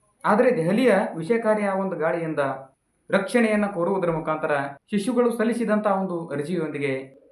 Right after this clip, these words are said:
ಎರಡ್ ಸಾವಿರದ ಹದಿನೈದರಲ್ಲಿ ಪ್ರಾರಂಭವಾಗಿರತಕ್ಕಂಥ ಇಂಥ ಈ ಒಂದು ಪ್ರಕರಣ ಶುದ್ಧ ಗಾಳಿಯನ್ನ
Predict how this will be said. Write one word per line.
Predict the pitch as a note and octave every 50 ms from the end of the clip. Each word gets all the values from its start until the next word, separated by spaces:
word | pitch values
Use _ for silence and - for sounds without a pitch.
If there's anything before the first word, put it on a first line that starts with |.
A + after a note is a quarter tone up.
| -
ಎರಡ್ | D#3+ F#3+ G#3+ A3+ A3+
ಸಾವಿರದ | A#3 A#3 A3 G#3+
ಹದಿನೈದರಲ್ಲಿ | G#3+ F3 F3+ G3 G3+ G3+ G3+ G3 F3+ F3+ F3 F3
ಪ್ರಾರಂಭವಾಗಿರತಕ್ಕಂಥ | F3 E3+ D#3 D3+ E3+ E3+ E3+ D#3 D3+ D3 C#3+ D3 C#3 - C#3+ - C#3+ C#3 C3+ C#3 B2+ C3 B2+ - _ _ _ _ -
ಇಂಥ | G3+ A#3 A3+ B3 B3+ B3+
ಈ |
ಒಂದು | B3+ B3+ B3 A#3+ -
ಪ್ರಕರಣ | - G#3 F#3+ A#3 A#3 G#3+ F#3 D#3 D3+ F#3+ - - - - _ _ _ _ -
ಶುದ್ಧ | - B3+ G#3+ A3
ಗಾಳಿಯನ್ನ | G#3 F#3 F#3 F#3 F#3+ G3 F#3+ F#3 F3+